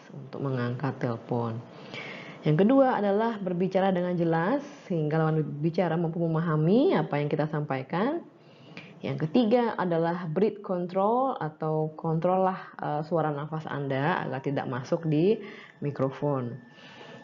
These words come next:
Kemudian, yang keempat, pergunakan bahasa yang sopan dan juga pantas.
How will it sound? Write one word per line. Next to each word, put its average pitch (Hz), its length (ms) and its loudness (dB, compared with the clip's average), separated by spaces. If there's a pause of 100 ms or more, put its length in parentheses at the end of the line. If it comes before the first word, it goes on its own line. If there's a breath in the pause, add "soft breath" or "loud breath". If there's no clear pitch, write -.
(160 loud breath)
Kemudian, 156 480 4
yang 160 80 0
keempat, 202 800 -2
pergunakan 156 720 -2
bahasa 165 400 -2
yang 156 240 -2
sopan 170 560 0
dan 147 160 0
juga 139 240 0
pantas. 143 640 -2